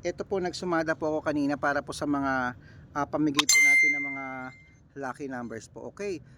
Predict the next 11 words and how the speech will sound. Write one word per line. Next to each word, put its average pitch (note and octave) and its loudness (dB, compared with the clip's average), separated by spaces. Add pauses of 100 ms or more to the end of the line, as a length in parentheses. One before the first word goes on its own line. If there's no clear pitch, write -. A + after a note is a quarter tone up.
(280)
Ang A3 0
mga F3+ -4
pamigay F3+ -2
po F3 -8
natin, E3+ -6
mga E3 -4
kalaki, D#3 -2
ngayon D#3 -4
pong F3+ -4 (320)
gabi C#3+ -4
po, G3+ -2